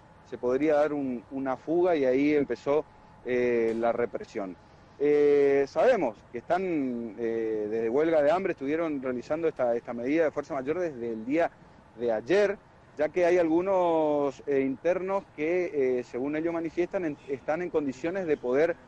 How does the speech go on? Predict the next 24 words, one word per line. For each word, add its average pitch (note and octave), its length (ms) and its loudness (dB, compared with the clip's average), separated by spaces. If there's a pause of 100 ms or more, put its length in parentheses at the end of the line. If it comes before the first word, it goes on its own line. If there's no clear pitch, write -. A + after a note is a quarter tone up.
(340)
tener D3 280 0
la F3 200 4
prisión D#3 500 -6
domiciliaria, F3+ 880 0 (400)
eh, C#3+ 240 4
debido F3+ 320 4
a F#3 40 0
que E3 100 -4
forman G3 280 -2
parte G3 380 2
del E3 640 0
grupo E3 320 0
de E3 80 0
riesgo D#3 600 2
para C#3 320 0
esta C3+ 1040 2
pandemia C#3+ 560 -2
por A#2 120 -6
la A#2 80 -4
que A2+ 60 -6
estamos C#3+ 240 -6
pasando D#3 340 -6
del D#3 220 0
coronavirus. D3 720 -2